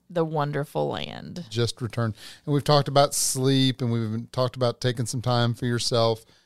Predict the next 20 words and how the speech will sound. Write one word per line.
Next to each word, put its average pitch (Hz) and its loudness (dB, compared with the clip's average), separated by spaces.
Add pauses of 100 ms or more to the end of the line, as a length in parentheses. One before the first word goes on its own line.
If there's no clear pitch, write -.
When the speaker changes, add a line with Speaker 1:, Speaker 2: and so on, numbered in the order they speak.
(340)
Speaker 2:
And 139 4
the 135 2
trip 147 0
to 160 4
Iceland 143 4
was, 139 4
um, 131 0
a - -6
little 139 2
bit 147 -4
crazy 147 0
for 156 -6
both 190 0
those 127 -2
things, 104 -6
right? 135 -4
So 117 2
Speaker 1:
Yes. 165 -8
Speaker 2:
it 135 4
was 156 6